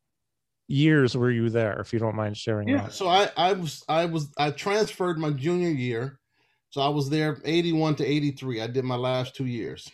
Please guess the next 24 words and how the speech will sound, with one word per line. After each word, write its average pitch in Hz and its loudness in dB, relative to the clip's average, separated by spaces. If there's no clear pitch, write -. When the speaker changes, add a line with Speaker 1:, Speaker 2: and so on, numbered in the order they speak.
Speaker 2:
for - -20
bachelor's 104 -4
Speaker 1:
Okay. - 2
Speaker 2:
degree. 98 -2
And, 98 -10
uh, 98 -10
and 95 -10
I, 127 -4
I 135 -2
still 170 -2
to 170 -4
this 151 -2
day 143 0
call 131 -4
Rufus 117 -6
my 120 -6
teacher, - -10
'cause 90 -18
that 117 -8
man, 113 -8
he 127 -6
changed 127 -2
my 117 -4
life, 110 -2